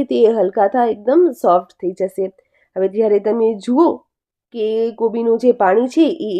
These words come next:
નીકળી ગયું છે, ત્યારે આપણે તેમાં મસાલા નાખીશું. તો એક ચમચી જેટલું લાલ મરચાંનું પાવડર નાખ્યું,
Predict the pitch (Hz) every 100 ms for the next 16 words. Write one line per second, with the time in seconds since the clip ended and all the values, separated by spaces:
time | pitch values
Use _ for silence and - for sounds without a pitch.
0 | 196 226 226 233 233 277 302 330 330 294
1 | 214 190 190 180 196 202 214 254 330 _
2 | _ _ - - - 196 190 180 185 214
3 | - 220 226 226 208 202 - 190 190 202
4 | 196 214 202 220 196 220 214 175 196 185
5 | 185 202 208 202 208 196 202 220 247 240
6 | - 294 302